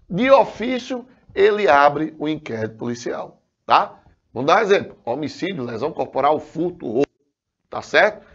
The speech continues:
Sequestro, extorsão mediante sequestro, então, latrocínio, tudo isso são crimes de ação penal pública incondicionada.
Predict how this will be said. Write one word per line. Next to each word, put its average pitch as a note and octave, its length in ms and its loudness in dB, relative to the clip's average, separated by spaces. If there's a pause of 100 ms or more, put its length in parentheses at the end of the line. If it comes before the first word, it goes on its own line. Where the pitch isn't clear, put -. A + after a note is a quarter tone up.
Sequestro, D#3+ 720 0
extorsão E3+ 560 -2
mediante E3+ 460 -2
sequestro, E3 580 -2 (220)
então, G3+ 340 2
latrocínio, G3 1000 2 (400)
tudo D4 340 4
isso A#3 180 -2
são B3+ 200 2
crimes B3 400 -2
de F#3+ 100 2
ação A3+ 320 0
penal G#3+ 380 0
pública C4+ 540 0
incondicionada. B3 1120 -2